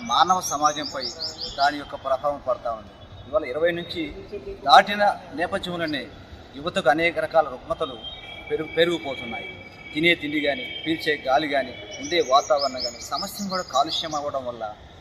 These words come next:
మనం అనేక ఇబ్బందులు ఎదుర్కొంటాం. ఈ నేపథ్యంలో మేము ఎన్విరాన్మెంట్ ప్రొటెక్షన్ డెవలప్‌మెంట్ కౌన్సిల్ ఒక ఆర్గనైజేషన్ స్థాపించి పర్యావరణ పరిపుష్టికి, పరిశుద్ధతకు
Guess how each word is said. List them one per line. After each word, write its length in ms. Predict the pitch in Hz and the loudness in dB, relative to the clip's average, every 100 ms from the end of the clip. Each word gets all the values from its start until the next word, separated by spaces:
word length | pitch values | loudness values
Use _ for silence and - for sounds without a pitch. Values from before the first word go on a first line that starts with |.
| - | -6
మనం 300 | 139 139 120 | -4 -4 -6
అనేక 260 | 113 165 170 | -6 -6 -6
ఇబ్బందులు 420 | 127 123 147 - | -8 -6 -4 -2
ఎదుర్కొంటాం. 840 | 127 - - - - - - - 147 | -2 -4 -6 -8 -12 -14 -18 -4 2
ఈ 80 | |
నేపథ్యంలో 520 | 185 214 208 202 208 190 | 4 4 2 -2 -2 -2
మేము 340 | 180 135 135 - - - | -2 -2 -8 -14 -16 -6
ఎన్విరాన్మెంట్ 640 | 135 165 180 185 185 175 | -2 0 2 2 2 -8
ప్రొటెక్షన్ 360 | 156 151 - 156 | -8 -8 -8 -4
డెవలప్‌మెంట్ 440 | 147 147 147 139 | -2 -2 -8 -12
కౌన్సిల్ 220 | 139 131 135 | -12 -12 -6
ఒక 240 | 120 104 - - - | -4 -4 -6 -18 -4
ఆర్గనైజేషన్ 600 | 104 151 180 170 165 143 | 4 4 4 -4 -4 -4
స్థాపించి 460 | - 117 - - 185 202 - - 123 | -2 -2 -4 -12 -14 -14 -16 -8 -6
పర్యావరణ 640 | 156 190 196 190 185 185 - - - - | -2 4 6 6 2 0 -2 -10 -12 -2
పరిపుష్టికి, 580 | 147 165 160 - 147 139 - - 135 | -2 -2 -6 -6 -10 -14 -14 -4 0
పరిశుద్ధతకు 580 | 180 190 165 165 131 | 0 0 -2 -4 -6